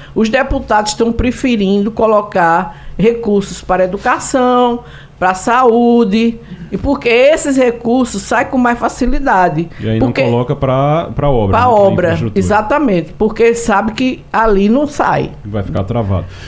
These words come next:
Speaker 2: O, o, mas, e aí agora o, a governadora entrou com uma ação no S T F pra não pagar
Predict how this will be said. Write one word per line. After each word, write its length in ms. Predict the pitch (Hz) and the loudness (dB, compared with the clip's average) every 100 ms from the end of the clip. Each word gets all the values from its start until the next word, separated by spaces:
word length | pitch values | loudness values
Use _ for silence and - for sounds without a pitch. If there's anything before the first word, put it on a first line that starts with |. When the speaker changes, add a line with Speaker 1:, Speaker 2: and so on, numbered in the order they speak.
| - | -8
Speaker 2:
O, 80 | - | 0
o, 1040 | 151 156 143 147 143 139 135 131 127 120 - | 2 2 0 0 2 2 2 2 0 -2 -2
mas, 560 | 135 143 180 175 - - - - - 196 - - - | -2 0 -2 -4 -12 -16 -18 -18 -14 -12 -12 -10 -4
e 120 | 185 | 0
aí 440 | 214 202 233 233 | 2 2 0 -2
agora 720 | 185 185 165 185 214 240 285 - - - - - | -2 -2 0 0 0 -2 -4 -12 -18 -18 -14 -6
o, 560 | 156 156 147 143 135 - | -4 -2 0 0 0 -2
a 100 | 139 | -2
governadora 1400 | 139 147 147 127 143 175 202 208 180 147 123 107 98 92 | 0 0 0 0 0 0 0 0 0 2 2 2 0 -2
entrou 360 | 117 - 135 139 | -2 0 0 0
com 140 | 147 | 0
uma 160 | 143 139 | 0 -2
ação 420 | - 143 165 220 | -2 -2 -2 -2
no 100 | 160 | -2
S 160 | 135 - | -4 -2
T 80 | |
F 480 | 147 147 190 214 - | -2 0 -2 -4 -8
pra 680 | - 160 156 175 202 214 196 | -6 -2 -2 -2 -2 -2 -2
não 260 | 170 165 208 | -2 0 -2
pagar 600 | 240 240 143 151 233 285 | -2 0 0 0 -2 -8